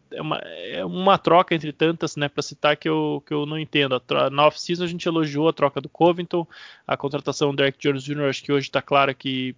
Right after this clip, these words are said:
que no mínimo eles pagaram mais do que deveria, né? Então, é aquela história, eles sempre fazem movimentos ali nota seis, sete, nunca conseguem fazer aquele movimento que vai realmente deixar o time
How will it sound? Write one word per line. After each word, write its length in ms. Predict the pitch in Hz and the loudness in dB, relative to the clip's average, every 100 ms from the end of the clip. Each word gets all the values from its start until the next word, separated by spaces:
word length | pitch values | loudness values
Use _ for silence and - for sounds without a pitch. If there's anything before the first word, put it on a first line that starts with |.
| _ | _
que 160 | - 135 | -8 -8
no 160 | 143 147 | -6 -2
mínimo 540 | 165 185 170 151 143 | 0 0 0 0 0
eles 160 | 139 - | -4 0
pagaram 380 | 143 135 139 | 2 4 2
mais 200 | 139 135 | 2 -2
do 60 | - | -4
que 60 | 135 | -8
deveria, 520 | 127 131 147 175 180 _ _ - - _ | -6 -4 -2 -2 -4 _ _ -20 -20 _
né? 160 | 143 143 | -2 0
Então, 1200 | 143 - 151 156 156 156 151 147 143 139 131 - - - | 0 2 4 4 2 0 -2 -2 -4 -6 -8 -12 -16 -14
é 240 | 147 180 | -2 -2
aquela 260 | - 240 247 | 0 -2 -2
história, 380 | - 208 151 | 2 4 4
eles 160 | 139 135 | 2 -2
sempre 320 | - 185 - | -4 -4 -2
fazem 320 | - 175 175 | 2 2 2
movimentos 500 | 170 160 151 160 156 | -4 -4 -4 -6 -4
ali 160 | 151 147 | -4 -2
nota 300 | 151 156 143 | -2 -2 -4
seis, 320 | - 160 170 | -6 -6 -6
sete, 440 | - 165 208 - 190 | 2 2 2 -4 -10
nunca 300 | 190 220 214 | -10 -10 -10
conseguem 420 | 196 - 170 170 | -10 -2 -2 0
fazer 280 | - 151 156 | -4 -2 -4
aquele 200 | 165 156 | -4 -4
movimento 440 | 156 147 151 - | -4 -4 -6 -8
que 80 | 139 | 0
vai 160 | 147 | 0
realmente 500 | 147 156 147 151 - | 2 0 0 -2 -4
deixar 320 | 156 147 151 147 | -4 -2 2 2
o 80 | |
time 460 | 147 - 151 156 | 2 -4 -6 -6